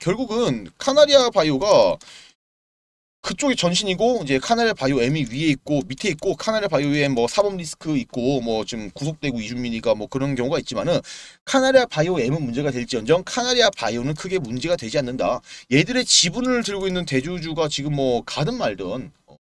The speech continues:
여기 있는 거는 절대 못 박살내요. 왜냐? 박살낸 순간 이준민은 빵빵해서 자살한 채로 발견될 거예요, 진짜.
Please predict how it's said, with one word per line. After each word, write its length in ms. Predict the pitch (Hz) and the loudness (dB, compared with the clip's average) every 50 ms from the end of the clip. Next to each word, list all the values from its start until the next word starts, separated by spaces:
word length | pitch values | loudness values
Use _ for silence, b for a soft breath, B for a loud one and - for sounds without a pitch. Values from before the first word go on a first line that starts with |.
| _ _ _ _ _ _ - | _ _ _ _ _ _ -2
여기 200 | 135 156 208 262 | -2 0 0 0
있는 460 | 269 262 254 247 240 226 214 202 196 | 0 2 2 2 0 0 -2 -2 0
거는 200 | 196 185 185 202 | 0 0 0 0
절대 320 | - - 139 143 143 196 | -2 0 0 0 0 0
못 200 | 151 120 127 - | -2 -2 -2 -4
박살내요. 460 | - 202 - 190 160 123 107 104 101 | -4 -4 -2 -2 -2 -2 -2 -2 -2
왜냐? 280 | 92 92 98 131 175 196 | -4 -4 -2 0 0 0
박살낸 460 | 190 - 117 - 165 165 156 151 143 | 0 -2 -4 -6 -4 -4 -2 -4 -4
순간 360 | - - 123 123 151 185 220 233 B B B B B | -6 -6 -4 0 2 2 2 0 B B B B B
이준민은 540 | B 117 - 139 135 120 120 135 170 180 185 - b b b b b _ _ _ - | B -12 -8 -6 -4 -4 -2 -2 -2 -4 -4 -8 b b b b b _ _ _ -12
빵빵해서 560 | - 170 - 165 147 127 - 156 175 190 - _ _ _ _ _ - | -10 -8 -6 -6 -6 -4 -4 -4 -4 -4 -6 _ _ _ _ _ -12
자살한 440 | - - 131 - 147 139 131 120 | -10 -10 -6 -2 -2 -2 -2 -2
채로 160 | 117 - 123 104 | -4 -6 -8 -8
발견될 380 | - 107 101 107 101 92 90 | -8 -10 -10 -10 -10 -10 -10
거예요, 220 | - 85 78 69 73 | -10 -10 -12 -12 -12
진짜. 280 | - 90 78 - 73 | -14 -16 -16 -16 -16